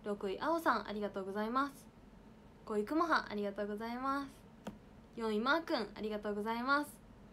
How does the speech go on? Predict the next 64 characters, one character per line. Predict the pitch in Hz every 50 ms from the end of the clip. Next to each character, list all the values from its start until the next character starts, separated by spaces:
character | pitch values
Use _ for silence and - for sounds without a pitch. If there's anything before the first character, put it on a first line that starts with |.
| - - - - - - - -
三 | 247 233 208
位、 | 202 196
星 | - - 220 277
野 | 285 302
ま | 320 339 349
さ | 359 359
き | 349 -
さ | - 233
ん、 | 202 -
あ | -
り | 196 190
が | 190
と | - 208
う | 202
ご | 202 208
ざ | 214 233 233
い | 240
ま | 247 262 277 277 294 302
す。 | - - - - - - - - - -
ま | - 202
た、 | 202 214 208 196 -
あ | 202
れ、 | 196 202 208 202 - -
ラ | - 208 214
ン | 220
キ | 208 226
ン | 226 220
グ | 214 220 220 - - - - - - -
出 | 220 233
し |
て | - - 185
ね。 | 170 165 185 208 208 - - - -
ち | - - - -
ょ | 185 185
っ | -
と、 | - 233 - - - - - - - - -
あ | 208 196
れ | 196 202
見 | 208 214
る | 208 196
の | 185 196
好 | 202 -
き | - 202
だ | 185 196
か | - 180
ら。 | - - 208 - - - - - - -
<laughs> | - 571 587 605 539 480 427 330 214
二 | 233 247 240 220 190
位、 | - - - - - -
昼 | - 208 233 247
休 | 302 349 359 - 359
み | 359
さ | 311 277 226
ん、 | - - - - -
あ | -
り | 320 339
が | 359 349
と | 339 339
う | 320
ご | 320
ざ | 320 330 330
い | 330 330
ま | 330 330 330 330 330 330 330 330 339
す。 | 370